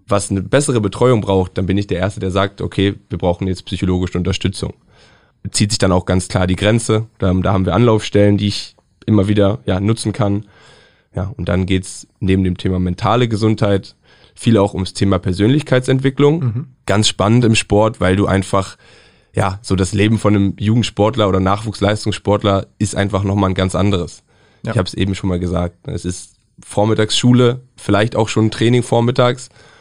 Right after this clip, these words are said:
Speaker 1: Nachmittagstraining, Abendstraining, alles abgedeckt, von Athletik bis Ernährung. Und, ähm, da bleibt viel auf der Strecke. Und genau das, was auf der Strecke bleibt, dann eben auch zu gucken,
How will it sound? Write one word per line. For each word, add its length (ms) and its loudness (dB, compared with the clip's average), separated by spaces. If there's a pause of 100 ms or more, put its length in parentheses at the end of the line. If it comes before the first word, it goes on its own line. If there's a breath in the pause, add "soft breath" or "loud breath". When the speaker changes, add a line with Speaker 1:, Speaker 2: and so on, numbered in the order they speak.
(240 soft breath)
Speaker 1:
Nachmittagstraining, 960 0
Abendstraining, 800 0 (440 soft breath)
alles 240 0
abgedeckt, 600 -2
von 240 -2
Athletik 540 0
bis 240 0
Ernährung. 640 -2 (460 soft breath)
Und, 420 2
ähm, 440 2 (140)
da 120 0
bleibt 200 0
viel 140 2
auf 80 2
der 80 2
Strecke. 400 -4 (440)
Und 440 -4
genau 240 2
das, 160 0
was 140 -2
auf 80 -2
der 100 -2
Strecke 300 -2
bleibt, 280 0
dann 100 -2
eben 200 -2
auch 280 0 (340 soft breath)
zu 100 -2
gucken, 480 -4